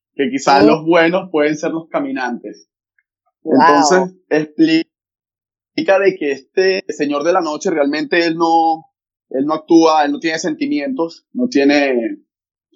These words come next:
Speaker 1: o sea, él no distingue a la gente, el, el bien y el mal, simplemente va como arrasando, él tiene como una tarea. Entonces esta teoría dice que, que aquí en esta temporada vamos a ver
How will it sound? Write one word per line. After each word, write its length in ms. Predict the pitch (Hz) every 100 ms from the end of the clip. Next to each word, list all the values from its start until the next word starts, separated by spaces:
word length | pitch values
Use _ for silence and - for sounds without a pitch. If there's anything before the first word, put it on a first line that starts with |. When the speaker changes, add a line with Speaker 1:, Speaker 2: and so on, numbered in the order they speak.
| _ -
Speaker 1:
o 100 | 113
sea, 160 | 147
él 100 | 135
no 80 | 151
distingue 380 | 151 151 160 151
a 40 |
la 140 | 139 131
gente, 380 | 131 127 131
el, 200 | 131 120 - _ _
el 180 | 120 120
bien 260 | 139 139
y 20 | 143
el 100 | 143
mal, 360 | 123 113 110
simplemente 680 | - 143 135 143 143 151 147
va 160 | 123
como 360 | - 143 135 120
arrasando, 600 | 120 123 - 139 139 147
él 80 | 135
tiene 180 | 135 143
como 180 | 143 127
una 160 | 131 139
tarea. 440 | 151 135 127 127 _ _ _ _ _ _
Entonces 420 | 123 123 127 131 156
esta 240 | 156 156
teoría 460 | 151 139 131 139 139
dice 380 | 143 127 156 -
que, 560 | 151 147 131 123 113 110 -
que 500 | 127 120 117 113 107
aquí 240 | 113 - 135
en 80 | 135
esta 200 | 139 147
temporada 400 | 156 131 127 127 135
vamos 260 | 135 143 151
a 100 | 143
ver 300 | 135 139 147